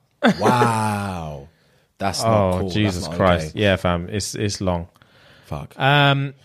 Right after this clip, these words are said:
Speaker 2: but anyway, I have a, uh, <clears throat> like, a dilemma that I would like to read.
Speaker 1: Hit me.
Speaker 2: Feel like we haven't done one of these in a minute. Okay, so man said, "Hello. Me and my girl love the podcast.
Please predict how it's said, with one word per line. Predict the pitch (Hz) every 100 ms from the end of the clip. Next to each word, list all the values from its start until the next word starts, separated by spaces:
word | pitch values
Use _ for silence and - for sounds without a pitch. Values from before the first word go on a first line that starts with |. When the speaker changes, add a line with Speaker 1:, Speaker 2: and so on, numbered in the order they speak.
| - - -
Speaker 2:
but | 160 196
anyway, | 185 131 139 -
I | 160 180
have | 147 156 135 131 135 - _
a, | 135 123 120 120 113
uh, | 110 110 107 104 104 104 101 98 98 95 _ _ _ - -
<clears throat> |
like, | 120 120
a |
dilemma | 110 104 110 113 107 113 - _ _ -
that | 90
I | 92
would | 98
like | 92 92
to | 98
read. | 92 92 117 - - - -
Speaker 1:
Hit | - 73
me. | 82 120 - _ _ _ _ -
Speaker 2:
Feel | 120
like |
we | 104
haven't | 101 95
done | 92
one | 92
of | 87
these | 87
in | 87
a | 85
minute. | 82 - _ _ _ _ _ _ _ _ _ _ _ - - _ _ _ _ _ _ _ _ _ _ _ _ -
Okay, | 131 95
so | 87 113
man | 131
said, | 101 - _ -
"Hello. | 190 107 95 113 _ _ _ _ _ _ _ _ - _
Me | 147
and | 185
my | 175
girl | 131 127 113
love | 110 113 -
the | 104
podcast. | - 98 - 92 87 - _